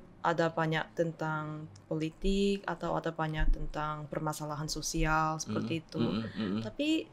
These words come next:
Speaker 1: jenis-jenis drakor atau film tentang soal topik itu tidak begitu digemari di sini,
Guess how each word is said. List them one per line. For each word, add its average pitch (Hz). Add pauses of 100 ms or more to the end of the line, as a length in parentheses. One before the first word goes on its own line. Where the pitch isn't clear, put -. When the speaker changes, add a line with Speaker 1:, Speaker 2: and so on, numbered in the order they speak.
(480)
Speaker 1:
jenis-jenis 208 (360)
drakor 180
atau 175
film 175 (400)
tentang 170
soal 160
topik 170
itu 277 (300)
tidak 233
begitu 247
digemari 214
di 196
sini, 170